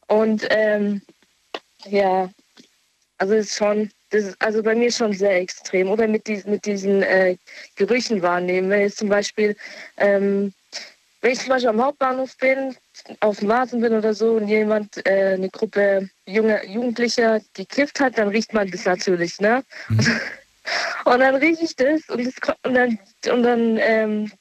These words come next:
Speaker 1: das ist, das ist, das ist Wahnsinn bei mir. Das, also bei Menschen ist es echt, das ist eine, schon eine ganz große Wahrnehmung, was das, was seine Sensibilität ausmacht. Ne? Wei-,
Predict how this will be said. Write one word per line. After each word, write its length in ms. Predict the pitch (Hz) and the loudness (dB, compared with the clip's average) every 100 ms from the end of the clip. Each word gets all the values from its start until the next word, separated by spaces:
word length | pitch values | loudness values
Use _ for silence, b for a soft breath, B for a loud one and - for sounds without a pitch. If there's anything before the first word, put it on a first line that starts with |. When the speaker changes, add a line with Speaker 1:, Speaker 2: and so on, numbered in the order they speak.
| - | -6
Speaker 1:
das 160 | 220 | -6
ist, 220 | 240 220 | -4 -6
das 100 | 226 | -4
ist, 240 | 208 196 - | -4 -4 -4
das 100 | 196 | -4
ist 200 | 180 - | -4 0
Wahnsinn 400 | 240 269 233 190 | 0 2 0 0
bei 120 | 180 | 0
mir. 160 | 185 185 | 0 -4
Das, 120 | 185 - | -8 -4
also 240 | 202 196 196 | -2 -2 0
bei 180 | 214 214 | 0 2
Menschen 400 | 208 254 262 240 | 2 0 -2 -4
ist 200 | 214 226 | -4 -6
es 80 | - | -2
echt, 260 | 240 240 | -2 -2
das 100 | 214 | -8
ist 220 | - - 214 | -12 -8 -4
eine, 80 | 214 | 0
schon 300 | 247 247 220 | 2 0 -2
eine 120 | 214 | -4
ganz 320 | 208 226 233 - | 0 0 -2 -2
große 360 | 226 214 208 | 0 0 0
Wahrnehmung, 460 | 185 196 202 190 190 | 0 0 0 -2 -2
was 160 | 185 - | -2 -6
das, 240 | 196 - B B B - | -14 -14 B B B -2
was 140 | 196 | 0
seine 200 | 202 202 | 2 2
Sensibilität 800 | 190 208 202 208 185 190 - 220 | 2 0 0 0 -2 -2 0 0
ausmacht. 680 | - 175 - 170 175 175 - _ _ _ _ _ _ | 0 -2 -2 -2 -2 -4 -14 _ _ _ _ _ _
Ne? 300 | 190 208 220 - _ _ _ _ _ _ _ _ _ _ _ _ _ _ _ _ _ _ _ _ _ _ _ - B B B B B B _ _ _ | 2 2 0 -4 _ _ _ _ _ _ _ _ _ _ _ _ _ _ _ _ _ _ _ _ _ _ _ -14 B B B B B B _ _ _
Wei-, 160 | 220 254 | -2 -2